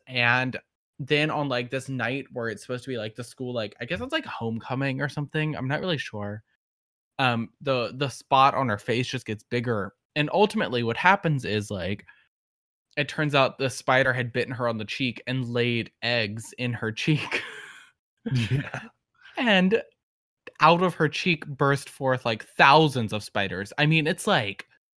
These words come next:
Speaker 1: it's a truly heinous number of spiders that we have to witness pouring out of her cheek orifice. Um, <laughs>
Speaker 2: Yeah, no, it's horrifying. And she's, like,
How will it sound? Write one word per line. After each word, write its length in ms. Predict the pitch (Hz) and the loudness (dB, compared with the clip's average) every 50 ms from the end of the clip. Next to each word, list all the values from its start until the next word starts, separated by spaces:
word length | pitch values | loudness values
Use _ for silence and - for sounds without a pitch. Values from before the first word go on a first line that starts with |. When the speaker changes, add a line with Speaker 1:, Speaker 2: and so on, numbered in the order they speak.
| _ _ _ _ _ _ _ _ _ _ _ _ _ _ _ _ _ _ _ _ _ _ | _ _ _ _ _ _ _ _ _ _ _ _ _ _ _ _ _ _ _ _ _ _
Speaker 1:
it's 140 | - 156 - | -2 2 2
a 80 | 190 165 | 2 2
truly 720 | - - - - - 165 151 151 151 156 165 165 165 160 | 2 -2 -6 -4 0 2 4 4 4 2 2 2 4 2
heinous 680 | 139 - - 143 127 120 113 110 117 120 123 - - - | 2 0 -2 0 0 0 2 2 2 0 0 -2 -6 -6
number 540 | 143 139 120 110 107 107 107 104 101 98 82 | -4 -2 0 0 0 0 0 0 -2 -2 -2
of 180 | 98 107 - | -2 -4 -6
spiders 640 | - - - 107 98 90 90 95 85 90 95 - - | -10 -4 -2 0 0 0 -2 -4 -6 -6 -6 -6 -6
that 100 | 113 110 | -6 -2
we 140 | 110 110 110 | -2 -2 2
have 300 | 110 120 110 110 - - | 4 4 4 2 2 -2
to 100 | 127 117 | -2 -2
witness 640 | 110 107 110 - - 92 101 98 95 101 - - - - - 160 - - - | -2 -2 -4 -6 -6 -8 -8 -8 -6 -8 -10 -12 -18 -14 -12 -14 -14 -12 -10
pouring 500 | - - 131 117 117 113 107 104 101 - | -4 -2 0 2 2 2 2 2 0 -2
out 180 | - 101 98 101 | -4 -4 -4 -4
of 120 | 101 107 | -6 -6
her 120 | 107 101 | -6 -6
cheek 400 | 101 - - 120 104 95 - - - _ _ _ _ _ _ _ _ _ _ _ _ - | -6 -4 -4 -4 -4 -4 -6 -8 -12 _ _ _ _ _ _ _ _ _ _ _ _ 0
orifice. 760 | 127 123 101 101 101 - - 85 90 - - - - - _ _ _ _ _ _ _ _ _ _ _ _ | 0 2 2 2 0 -2 -2 -4 -4 -4 -6 -10 -14 -16 _ _ _ _ _ _ _ _ _ _ _ _
Um, 360 | 135 131 131 117 120 156 175 147 - - - - - - - - - - | 2 4 4 4 6 6 6 6 4 2 -4 -8 -10 -12 -16 -14 -10 -8
<laughs> 100 | 170 170 - - - | -8 -8 -10 -12 -6
Speaker 2:
Yeah, 240 | 117 110 95 80 - - - | -2 0 0 0 -2 -2 -2
no, 180 | 110 92 85 101 | 0 2 2 2
it's 160 | 127 131 - | 2 0 0
horrifying. 760 | - - - 117 107 98 95 - - 98 80 71 80 85 76 - | -6 -2 2 4 4 4 4 2 0 -2 -2 -2 -2 -6 -6 -4
And 140 | 110 120 - | -4 -4 -2
she's, 200 | - 135 131 147 | 0 0 4 4
like, 160 | 151 139 117 | 4 2 2